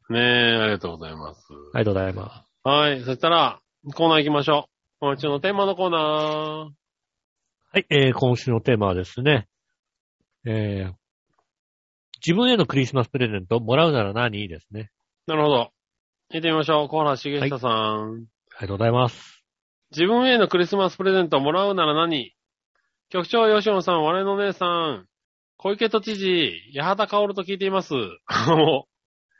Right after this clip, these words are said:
Speaker 1: タイムリーに。
Speaker 2: お。
Speaker 1: うん。
Speaker 2: ええ、ありがとうございます。
Speaker 1: ねえ。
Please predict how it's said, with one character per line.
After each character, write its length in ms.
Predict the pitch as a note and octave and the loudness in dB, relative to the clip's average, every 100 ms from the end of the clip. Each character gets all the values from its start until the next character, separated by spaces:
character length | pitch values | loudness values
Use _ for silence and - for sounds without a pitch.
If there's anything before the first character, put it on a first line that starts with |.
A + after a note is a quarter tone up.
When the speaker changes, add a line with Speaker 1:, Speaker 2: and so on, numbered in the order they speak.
| _ _ _ | _ _ _
Speaker 1:
タ 160 | - C#3 | -2 0
イ 40 | |
ム 140 | A2+ A#2 | 2 0
リ 140 | F#2 | -4
ー 40 | |
に。 240 | E2+ D2+ - _ _ _ _ _ _ _ _ _ _ _ _ _ _ - | -12 -18 -20 _ _ _ _ _ _ _ _ _ _ _ _ _ _ -6
Speaker 2:
お。 40 | |
Speaker 1:
う 40 | A2+ | -4
ん。 20 | |
Speaker 2:
え 160 | G#2 | -2
え、 40 | F#2 | -4
あ 80 | G2 | -4
り 60 | |
が 40 | F#2 | -6
と 0 | |
う 20 | |
ご 60 | - | -6
ざ 100 | F#2 | -8
い 20 | |
ま 160 | F2+ | -8
す。 340 | F2 - - _ - - G#2+ | -12 -18 -20 _ -20 -20 -8
Speaker 1:
ね 140 | A2 | -2
え。 440 | A#2+ A2 F#2+ D#2+ | 2 2 0 -6